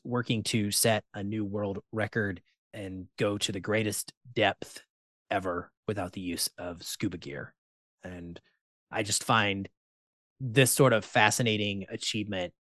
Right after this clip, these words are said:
of athleticism and human determination to be really inspiring, probably because it's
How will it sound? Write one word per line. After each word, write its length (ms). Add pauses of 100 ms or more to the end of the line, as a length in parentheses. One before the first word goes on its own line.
(120)
of 420
athleticism 880 (100)
and 340
human 300
determination 680
to 80
be 100
really 440
inspiring, 600
probably 380
because 280
it's 300